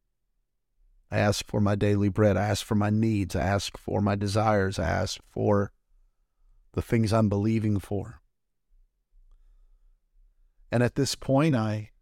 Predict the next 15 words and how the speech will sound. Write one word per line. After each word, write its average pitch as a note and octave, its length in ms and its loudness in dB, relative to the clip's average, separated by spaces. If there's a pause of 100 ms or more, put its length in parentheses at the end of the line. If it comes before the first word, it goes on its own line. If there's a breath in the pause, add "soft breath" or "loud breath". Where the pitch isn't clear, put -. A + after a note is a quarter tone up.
(240)
I A2+ 120 -4
go B2 260 0
into A#2+ 340 -2
a A2 120 0
moment B2 520 0 (120)
of A2+ 340 0
reflection. A#2+ 760 -2 (760)
Forgive A2 380 0
our A2+ 120 6
debts A#2 380 2
as G2+ 140 -2
we G2+ 100 0
forgive G2+ 300 -2
our G2+ 120 0
debtors. G#2+ 560 -6